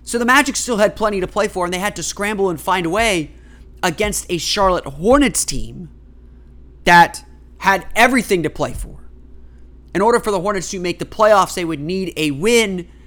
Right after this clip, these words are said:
and a Detroit Pistons loss, a loss that would not come. The Pistons dispatched the New York Knicks easily without Blake Griffin. And so the Hornets came into this game with everything to lose and everything to play for.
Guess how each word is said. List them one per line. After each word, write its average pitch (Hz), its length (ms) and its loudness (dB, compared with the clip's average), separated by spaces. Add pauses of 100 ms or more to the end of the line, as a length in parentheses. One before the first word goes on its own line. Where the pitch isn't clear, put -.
(240)
and 226 240 -2
a 202 80 2
Detroit 170 440 -6
Pistons 156 400 -8
loss, - 560 0
a 131 60 -6
loss 139 300 0
that - 220 -6
would 147 200 -6
not 139 260 -2
come. 127 240 -8
The 131 60 -10
Pistons 127 400 -12
dispatched - 500 -6
the 139 60 -10
New 139 60 -6
York 131 180 -8
Knicks 127 300 -12
easily 160 380 -6
without 135 420 -8
Blake - 220 -12
Griffin. 131 380 -10 (2250)
And 180 160 2
so 208 600 2 (1160)
the 170 80 -6
Hornets 277 540 2 (120)
came 233 200 -6
into 208 140 -4
this 190 140 -6
game 175 200 -2
with 160 220 -8
everything 156 420 -2
to 139 100 -12
lose 127 360 -12
and 117 100 -8
everything 147 340 -6
to 143 60 -12
play - 220 -10
for. - 280 -20